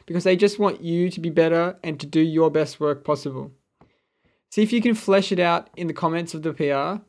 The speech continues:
or if you need to, have a discussion and whiteboard the problem with the rest of your team.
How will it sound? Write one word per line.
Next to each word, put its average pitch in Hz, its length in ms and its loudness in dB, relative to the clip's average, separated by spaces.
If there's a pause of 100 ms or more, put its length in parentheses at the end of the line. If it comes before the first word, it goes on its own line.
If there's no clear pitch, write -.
(300)
or 170 100 4
if 175 140 0
you 196 100 4
need 165 260 2
to, 202 280 2 (360)
have 196 160 0
a 202 40 2
discussion 202 680 0
and 160 200 -6
whiteboard 175 440 0
the 165 60 0
problem 160 400 -2
with 151 140 -4
the 151 60 -4
rest 147 220 -2
of 143 60 -8
your 147 100 -4
team. 135 420 -8